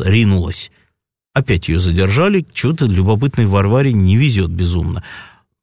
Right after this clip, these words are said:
Ну, значит, такая жизнь. Так что отличается, отличается.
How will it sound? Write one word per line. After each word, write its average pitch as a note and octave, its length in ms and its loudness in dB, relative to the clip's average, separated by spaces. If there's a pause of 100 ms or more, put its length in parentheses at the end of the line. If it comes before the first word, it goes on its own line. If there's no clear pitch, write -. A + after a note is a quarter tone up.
Ну, G2 280 2
значит, B3 320 0
такая B3 400 -2
жизнь. E3 380 -2 (1120)
Так E4 120 0
что - 140 -4
отличается, C#4 560 -2
отличается. D#3 480 -2